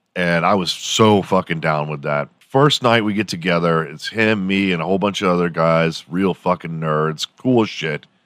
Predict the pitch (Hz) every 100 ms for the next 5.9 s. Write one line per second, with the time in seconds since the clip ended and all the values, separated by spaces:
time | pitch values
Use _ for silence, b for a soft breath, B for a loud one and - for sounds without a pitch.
0 | - 87 87 87 87 85 85 95 101 -
1 | 104 98 95 87 - 98 95 87 87 80
2 | 78 92 95 90 85 85 87 95 104 101
3 | 98 85 76 71 - _ _ 85 82 90
4 | 98 - - 95 80 76 78 101 110 -
5 | - - 107 104 92 78 58 - _